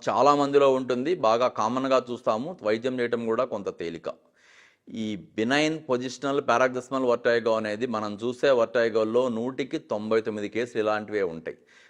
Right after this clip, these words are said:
సెంట్రల్ వర్టైగో అనేది ఓ-, నూటికి ఒక కేసులో మాత్రమే ఉంటుంది.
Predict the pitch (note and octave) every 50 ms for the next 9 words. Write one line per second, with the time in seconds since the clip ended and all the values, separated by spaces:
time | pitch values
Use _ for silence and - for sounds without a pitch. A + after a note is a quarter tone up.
0 | _ _ - - - A#2+ A#2 A#2+ A#2+ C#3+ C#3+ C#3+ C#3 C3+ - - C3+ B2+ B2 A#2
1 | A#2+ A#2+ A2+ A2+ A2+ A#2 C3+ D3 C#3 A#2 G#2+ D2+ G#2+ A2 A2+ B2 C3 C3+ D3 C3
2 | - E3 F3+ E3 A#2+ G#2 - A#2+ A2 - B2+ B2+ A#2+ - C#3 B2+ B2+ B2 A#2 A2
3 | G#2+ - A2 A2 A2+ G#2+ G2 F2+ F2+ E2 F2 E2+ D2+ C#2+ D2 -